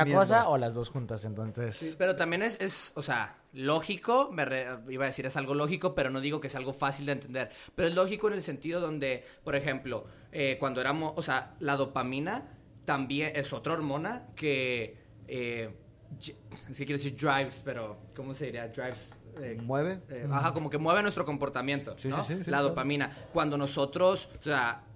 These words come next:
Speaker 3: íbamos a cazar algo, el hecho de irte acercando a lo, a la presa,
Speaker 2: Ujú.
Speaker 3: eh, ibas liberando dopamina y te dan más ganas de terminarlo. Es lo mismo de lo que hablamos de que cuando ya estás, cada vez que das vuelta una página, entre más al final estás, más fácil es acabar un libro.
Speaker 2: Uf.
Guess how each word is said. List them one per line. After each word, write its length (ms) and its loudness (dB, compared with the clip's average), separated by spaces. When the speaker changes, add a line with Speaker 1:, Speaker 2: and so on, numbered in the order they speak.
Speaker 3:
íbamos 360 2
a 60 -2
cazar 320 0
algo, 340 4
el 120 2
hecho 220 2
de 100 4
irte 300 2
acercando 720 -2
a 80 2
lo, 240 0
a 100 0
la 420 0
presa, 460 0
Speaker 2:
Ujú. 220 4
Speaker 3:
eh, 480 0
ibas 320 4
liberando 420 2
dopamina 600 0
y 80 -4
te 100 -2
dan 220 2
más 320 2
ganas 340 4
de 80 -2
terminarlo. 560 0
Es 80 4
lo 60 2
mismo 240 0
de 60 2
lo 100 2
que 80 2
hablamos 280 0
de 100 0
que 60 -8
cuando 200 -2
ya 100 0
estás, 240 -2
cada 220 4
vez 160 2
que 220 -6
das 320 -2
vuelta 220 0
una 160 -2
página, 340 -2
entre 220 -2
más 240 0
al 80 -2
final 260 -6
estás, 240 -4
más 220 -2
fácil 300 -4
es 100 -6
acabar 320 -4
un 100 -4
libro. 260 4
Speaker 2:
Uf. 80 0